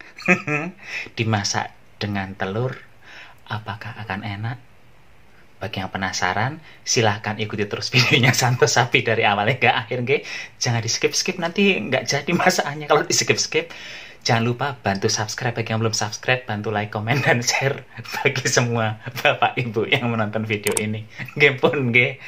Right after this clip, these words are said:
Ampun, bilang saya itu ngeragas, tapi ini masakannya memang betul-betul kulit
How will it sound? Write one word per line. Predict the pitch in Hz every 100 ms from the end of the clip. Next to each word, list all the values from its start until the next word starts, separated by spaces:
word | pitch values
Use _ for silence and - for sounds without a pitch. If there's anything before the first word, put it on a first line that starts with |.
| -
Ampun, | - 156 139 135 131 - - -
bilang | - 107 101 101
saya | 98 107 110 110
itu | 113
ngeragas, | 110 107 - - - - - - - -
tapi | 92 98
ini | 98 107 110
masakannya | 107 107 - 98
memang | 107 110 107
betul-betul | - 107 104 101 95 95 -
kulit | 101 92